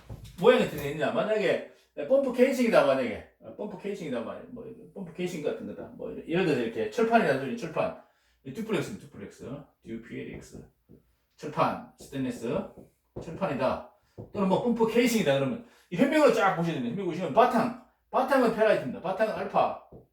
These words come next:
페라이트고요. 이런, 이런 식으로 어떤 입자들이 쫙 박혀 있습니다. 이렇게. 쫙. 현명으로 보셔야 됩니다. 눈으로 안 보이고요, 현명. 이렇게. 쫙 두 가지 나와 있다. 이렇게. 이렇게 보시면 됩니다. 이런 식으로 돼 있다.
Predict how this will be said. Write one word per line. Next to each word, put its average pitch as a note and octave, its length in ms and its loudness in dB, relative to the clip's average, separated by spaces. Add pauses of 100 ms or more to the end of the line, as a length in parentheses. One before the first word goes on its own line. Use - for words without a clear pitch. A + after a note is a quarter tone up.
(200)
페라이트고요. E3+ 800 -8 (520)
이런, B3 160 4
이런 C4+ 220 4
식으로 A#3+ 580 6
어떤 - 280 -6
입자들이 A#3+ 440 2
쫙 - 360 -14
박혀 D3+ 180 -8
있습니다. D3+ 260 -10
이렇게. - 160 -16 (360)
쫙. - 640 -18 (480)
현명으로 C4+ 400 6
보셔야 E3 200 4
됩니다. A#2+ 220 0
눈으로 F3 280 0
안 A#2 120 2
보이고요, G#2 220 -6
현명. A2+ 480 -14 (540)
이렇게. - 140 -16 (260)
쫙 - 160 -20
두 E3+ 100 -12
가지 F#3+ 180 4
나와 A2+ 140 -2
있다. - 180 -4
이렇게. - 160 -16 (400)
이렇게 E3+ 160 -10
보시면 D3 200 -12
됩니다. - 200 -20 (600)
이런 C#3 160 -4
식으로 A2+ 240 -8
돼 F#2 120 -12
있다. - 360 -12